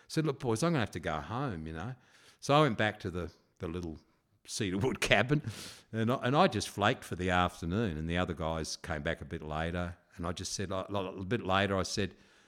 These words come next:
"Look, I still got no energy. I don't, don't wanna, you know, if you wanna go back or whatever you wanna do, do it."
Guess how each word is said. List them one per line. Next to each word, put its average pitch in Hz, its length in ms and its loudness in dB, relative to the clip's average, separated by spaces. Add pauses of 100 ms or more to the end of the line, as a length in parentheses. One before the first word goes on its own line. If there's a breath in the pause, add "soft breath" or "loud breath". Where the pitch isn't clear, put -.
(240 soft breath)
"Look, 147 120 -6
I - 20 -8
still - 260 -2
got 113 180 -2
no 95 160 0
energy. 101 440 -2
I 87 60 -2
don't, 101 320 -8
don't 107 140 -6
wanna, 98 200 -8
you 110 80 -6
know, 92 120 -4
if 87 120 -10
you 117 60 -2
wanna 98 100 -2
go 87 160 -2
back 92 420 2
or 82 60 -4
whatever 85 280 -2
you 82 60 -4
wanna 76 140 -4
do, 78 220 -6
do 80 220 -6
it." 76 100 -10